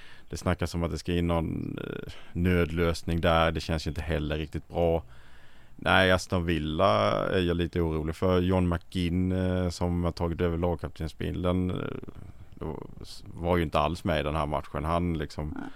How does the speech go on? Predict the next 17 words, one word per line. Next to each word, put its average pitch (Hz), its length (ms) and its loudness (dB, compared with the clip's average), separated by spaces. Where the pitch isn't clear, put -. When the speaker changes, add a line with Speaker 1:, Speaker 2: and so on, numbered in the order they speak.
Speaker 1:
var 90 120 2
ju 87 60 4
helt 85 360 0
borta, - 320 -2
och 82 80 2
det 92 140 4
känns 90 280 2
ju 92 40 -2
inte 82 260 0
heller 82 260 2
bra 85 160 2
när 82 100 2
lagkaptenen, 85 840 2
som 85 120 -6
borde 87 340 0
vara 85 300 -2
pådrivande, 82 760 0